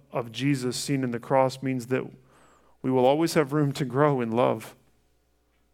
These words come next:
The standard of love is so high and, and so pure that we will always see ways in which we can learn to love others as Jesus has loved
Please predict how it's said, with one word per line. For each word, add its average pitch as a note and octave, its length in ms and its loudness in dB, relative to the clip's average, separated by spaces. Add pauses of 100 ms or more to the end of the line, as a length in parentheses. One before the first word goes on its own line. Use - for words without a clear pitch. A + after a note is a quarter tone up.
(160)
The B2+ 80 -8
standard D3 420 2
of C3 140 2
love C3+ 180 6
is B2 120 -4
so D3 300 0
high C#3 360 2
and, A#2+ 500 -8
and A#2 160 -12
so C#3+ 360 -2
pure C3+ 480 -4
that A#2+ 160 -4
we B2+ 120 -6
will A#2 140 -4
always C3+ 640 -2 (360)
see - 260 -6
ways C3 420 2
in A#2+ 100 -8
which A#2 200 -10
we A#2+ 80 -8
can A2 360 -8
learn C3 440 -4 (240)
to - 140 -12
love A#2+ 340 2
others A2 640 -4 (440)
as A2 160 -6
Jesus A2 440 -10
has G#2+ 220 -10
loved G2+ 420 -10